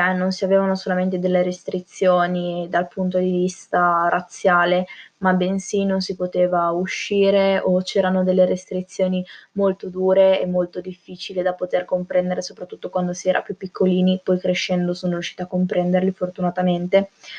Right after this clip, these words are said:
ma non era tanto difficile vivere in America, ma bensì era difficile quando siamo venuti a disputare le Olimpiadi a Berlino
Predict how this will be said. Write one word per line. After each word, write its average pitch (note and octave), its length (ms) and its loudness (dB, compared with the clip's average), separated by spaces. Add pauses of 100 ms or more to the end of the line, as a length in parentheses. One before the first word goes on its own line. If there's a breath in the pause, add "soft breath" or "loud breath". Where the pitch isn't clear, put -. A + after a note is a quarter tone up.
(260 loud breath)
ma G3 320 4
non G#3 300 2
era A3+ 180 6
tanto G#3+ 280 -2
difficile G#3 520 0
vivere G3 540 6
in F#3+ 160 0
America, G#3+ 580 0
ma G3+ 160 0
bensì F#3 540 -2
era F#3 180 4
difficile F#3 680 -4 (320 loud breath)
quando F#3 560 2
siamo F#3 320 -2
venuti F#3 600 -2
a F3+ 280 0
disputare F#3 520 -4
le F#3 100 2
Olimpiadi F#3 800 -2
a F3 360 -4
Berlino F#3 680 2